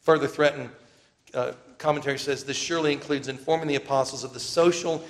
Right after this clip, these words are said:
and legal consequences of their disobedience to the council." So this Greek word gets to, like, more specific kinds of threats. So maybe before they were a little more general, and now they double down. "Oh, yeah?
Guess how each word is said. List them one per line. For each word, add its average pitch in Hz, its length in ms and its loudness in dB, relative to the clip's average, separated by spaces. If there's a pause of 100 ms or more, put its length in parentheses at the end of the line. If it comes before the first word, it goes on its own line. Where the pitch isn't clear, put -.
(220)
and 139 180 -2
legal 175 240 6
consequences 135 720 -4
of 123 80 -6
their 135 100 -4
disobedience 139 640 -4
to 123 80 -16
the 123 60 -16
council." 143 640 -2 (680)
So 131 80 0
this 165 180 2
Greek 160 260 0
word 131 340 2 (340)
gets 147 260 -2
to, 151 180 -2
like, 135 220 2
more 143 160 4
specific 151 560 -6
kinds 131 280 -6
of 123 80 -12
threats. - 540 -12 (400)
So - 140 -6
maybe 147 240 0
before 160 400 2
they 147 100 8
were 135 120 4
a 131 40 -2
little 131 160 0
more 123 140 -8
general, 160 580 2 (320)
and 135 80 -6
now 147 140 4
they 135 140 2
double 143 340 6
down. 160 340 0
"Oh, 131 120 4
yeah? 156 260 -4